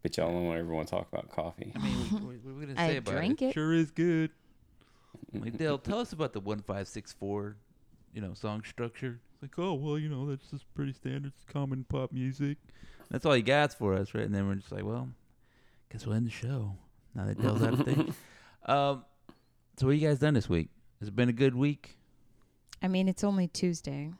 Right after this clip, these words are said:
Speaker 2: Well, I mean, the week since we've recorded, you know?
Speaker 3: Whatever
Speaker 1: <laughs>
Speaker 3: happened before then, I can't remember.
Speaker 1: You don't
Speaker 3: I
Speaker 1: remember?
Speaker 3: cannot
Speaker 2: That
Speaker 3: tell
Speaker 2: kinda
Speaker 3: you.
Speaker 2: week, eh?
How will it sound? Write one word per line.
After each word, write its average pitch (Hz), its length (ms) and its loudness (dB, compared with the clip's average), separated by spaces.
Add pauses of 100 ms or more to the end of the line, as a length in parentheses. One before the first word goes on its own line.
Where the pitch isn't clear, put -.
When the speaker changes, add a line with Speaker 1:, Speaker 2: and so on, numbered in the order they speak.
(300)
Speaker 2:
Well, 156 120 4
I 160 40 6
mean, 160 380 0
the 120 140 6
week 123 460 2
since - 400 -2
we've 101 260 2 (180)
recorded, - 640 0
you - 60 -8
know? - 140 -6
Speaker 3:
Whatever 196 520 4
Speaker 1:
<laughs> - 0 -
Speaker 3:
happened 180 420 2
before 170 540 -2
then, 165 640 -2 (120)
I 156 240 -4
can't 143 300 -6
remember. 135 480 -6 (140)
Speaker 1:
You 82 80 -4
don't 82 120 0
Speaker 3:
I 85 40 2
Speaker 1:
remember? 92 340 2
Speaker 3:
cannot 233 320 6
Speaker 2:
That 113 140 8
Speaker 3:
tell - 100 0
Speaker 2:
kinda 123 200 6
Speaker 3:
you. 110 60 6
Speaker 2:
week, 117 280 2
eh? 104 320 4